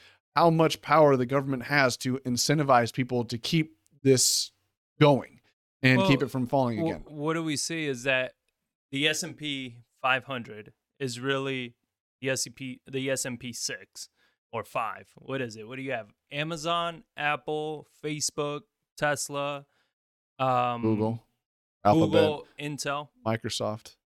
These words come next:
Speaker 2: Uh, Microsoft, not Intel. Um,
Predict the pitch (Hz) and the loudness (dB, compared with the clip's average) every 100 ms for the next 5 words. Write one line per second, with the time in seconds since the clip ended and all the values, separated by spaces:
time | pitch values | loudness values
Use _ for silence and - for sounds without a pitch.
0 | _ _ _ _ - 151 147 143 135 131 | _ _ _ _ -20 -20 -10 -8 -8 -8
1 | 143 127 120 104 127 120 107 110 104 _ | -10 -10 -16 -16 -14 -14 -14 -18 -20 _
2 | _ _ _ - 147 143 139 131 123 | _ _ _ 0 2 2 -2 -4 -10